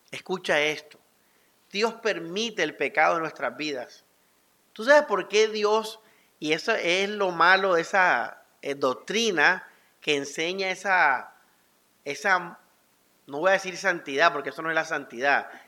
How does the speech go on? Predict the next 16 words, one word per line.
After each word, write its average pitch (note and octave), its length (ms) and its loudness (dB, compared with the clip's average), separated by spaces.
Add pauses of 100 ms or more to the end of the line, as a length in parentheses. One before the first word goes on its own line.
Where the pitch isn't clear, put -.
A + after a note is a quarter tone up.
(140)
esa D3+ 340 -2
moral E3+ 880 2
perfecta D3+ 840 -2
que D3 80 -6
uno D3 180 -6
llega D3+ 180 0
a E3 40 2
alcanzar C3+ 420 -4
algún C#3+ 300 -6
día, D#3 300 -8 (260)
porque D#3 160 -6
eso G#3+ 100 -8
es A3 80 -12
tan G#3 180 0
dañino, D3+ 380 -4
iglesia, D#3+ 560 -4